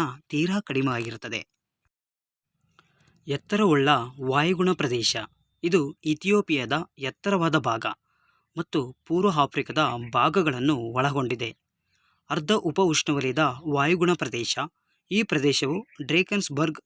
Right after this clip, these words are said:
ಪರ್ವತ ಭಾಗಗಳು ಹಾಗೂ ಮಡಸ್ಕರ್ ದ್ವೀಪವನ್ನು ಒಳಗೊಂಡಂತೆ ಪೂರ್ವ ಕರಾವಳಿವರೆಗೂ ವಿಸ್ತರಿಸಿದೆ.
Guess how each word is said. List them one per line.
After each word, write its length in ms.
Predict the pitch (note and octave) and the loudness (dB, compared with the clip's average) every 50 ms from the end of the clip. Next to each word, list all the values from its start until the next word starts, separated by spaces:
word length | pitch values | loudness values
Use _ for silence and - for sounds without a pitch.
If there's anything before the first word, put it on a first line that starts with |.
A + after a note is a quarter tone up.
| _ | _
ಪರ್ವತ 320 | - C#3+ C3+ C#3 C#3+ - D3+ | -6 -4 -2 -2 -2 -2 -2
ಭಾಗಗಳು 560 | C3+ B2+ B2+ C3 B2 B2+ A#2+ B2+ D3 E3+ - | -2 0 -2 -2 -2 -6 -6 -4 -6 -6 -8
ಹಾಗೂ 300 | - - E3+ F#3 D#3+ D3 | -4 -4 -2 -2 -2 -2
ಮಡಸ್ಕರ್ 680 | A#2+ A#2+ B2+ C3+ E3+ F3+ - - - F3 F3+ E3+ C#3 A2+ | -2 -2 -2 0 2 0 0 -2 -2 -4 -4 -4 -4 -4
ದ್ವೀಪವನ್ನು 520 | C#3+ D3 D#3 D3+ F3 C#3 B2+ B2+ C#3 D#3+ C#3+ | -2 -2 0 0 -2 -4 -2 -2 -2 -2 -2
ಒಳಗೊಂಡಂತೆ 840 | B2 A#2+ A#2 A#2 C3+ C3+ C#3 C3 A#2+ A2+ A#2 A#2 A2+ - F#3 G3+ A#3 _ _ _ _ - _ _ _ | -4 -6 -6 -4 -4 -4 -4 -4 -6 -6 -8 -10 -6 -4 -4 -4 -4 _ _ _ _ -20 _ _ _
ಪೂರ್ವ 300 | - E3+ F#3 G#3 A3 A3 | -2 0 2 2 2 2
ಕರಾವಳಿವರೆಗೂ 920 | G#3+ - - D3 C#3 D3 D3 C#3 C3+ C3 A#2+ B2+ B2+ C3 C3+ F3 F#3 C3+ B2+ | -2 -2 -4 -2 0 0 2 0 0 -2 -2 -4 -6 -2 0 0 0 0 -2
ವಿಸ್ತರಿಸಿದೆ. 880 | - _ _ _ _ - G3 - - F3 C#3+ B2+ - - - A#2 - | -8 _ _ _ _ -6 -6 -4 -4 -4 -6 -6 -8 -8 -10 -10 -10